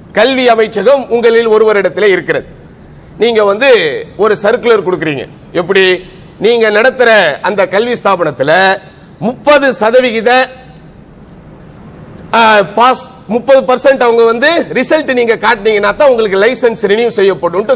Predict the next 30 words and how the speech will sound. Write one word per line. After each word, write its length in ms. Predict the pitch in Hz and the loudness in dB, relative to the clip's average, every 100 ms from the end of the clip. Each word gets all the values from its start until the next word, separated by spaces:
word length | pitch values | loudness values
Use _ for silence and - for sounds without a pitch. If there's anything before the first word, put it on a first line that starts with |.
| 208 | -2
circular 360 | 202 196 180 | 0 0 -2
கொடுக்குறீங்க. 360 | 165 147 139 113 - - - - - - | -2 -4 -6 -10 -16 -20 -20 -20 -20 -10
இப்படி 200 | 143 190 277 - | -2 0 0 -2
நூறு 200 | 151 190 180 | -2 0 2
பேர் 180 | 233 226 | 2 2
உங்ககிட்ட 300 | 208 196 214 | 2 0 -2
இருக்கிறான், 440 | 180 180 175 294 - - - - | -2 0 0 -2 -6 -20 -20 -6
முப்பது 340 | 208 247 233 208 | -4 0 0 2
பேர் 200 | 277 262 | 2 4
நீ 80 | |
அதுல 240 | 240 220 214 | 2 2 0
pass 320 | 208 233 233 | 0 0 0
ஆக்கினாதான், 440 | 214 196 180 170 156 | -2 0 0 0 0
குறைஞ்சபட்சம் 600 | 240 233 220 220 285 247 | 0 2 0 0 -2 -2
முப்பது 240 | 247 254 214 | 0 0 2
பேர் 140 | 262 | 2
அதுல 240 | 247 226 | 2 0
நீ 100 | 220 | -2
pass 300 | 196 190 214 | -2 -2 -2
ஆக்கினாதான் 600 | 214 175 175 175 262 370 - - - - | -4 -4 -4 0 2 2 0 -8 -20 -6
உனக்கு 280 | 202 226 175 | -2 -2 0
வந்து 220 | 185 202 196 | -2 0 0
license 480 | 180 208 214 196 160 | 0 -2 -4 -6 -4
renew 200 | 190 185 | -4 -2
செய்யப்படும்ட்டு 540 | 170 160 - 151 220 247 | -2 -2 -2 -2 0 0
நீங்க 180 | 202 180 | 0 0
கவர்மெண்ட்ல 460 | 160 196 196 156 151 | 0 0 0 -2 -4
இருந்து 180 | 214 | -2
circular 380 | 180 180 185 165 | -2 0 0 -2
கொடுத்துட்டீங்க. 400 | 151 139 139 131 | -4 -8 -8 -8